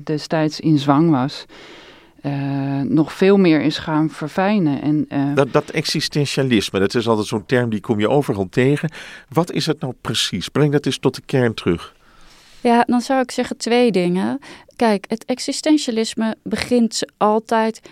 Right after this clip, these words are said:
Speaker 3: bij het concrete leven. Elke persoonlijke ervaring kan eigenlijk een begin vormen voor filosofisch denken. Nu zou je misschien zeggen van ja, dat,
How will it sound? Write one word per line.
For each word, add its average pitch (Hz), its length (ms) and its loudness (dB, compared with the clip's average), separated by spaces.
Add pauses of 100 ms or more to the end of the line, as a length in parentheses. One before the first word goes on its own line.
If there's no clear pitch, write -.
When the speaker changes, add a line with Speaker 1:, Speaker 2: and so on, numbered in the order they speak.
(100)
Speaker 3:
bij 202 400 0
het 196 140 -6
concrete 190 580 -2
leven. 175 500 -6 (300)
Elke 262 360 4
persoonlijke 254 880 0
ervaring 226 800 0
kan 214 180 0
eigenlijk 214 380 -6
een 190 100 -2
begin 269 460 2
vormen 220 720 -2 (220)
voor 220 300 2
filosofisch 190 800 0
denken. 160 580 -2 (340)
Nu 180 220 2
zou 175 300 2
je 175 160 0
misschien 180 300 0
zeggen 180 280 -2
van 170 120 -2
ja, 165 260 -2
dat, 170 280 -8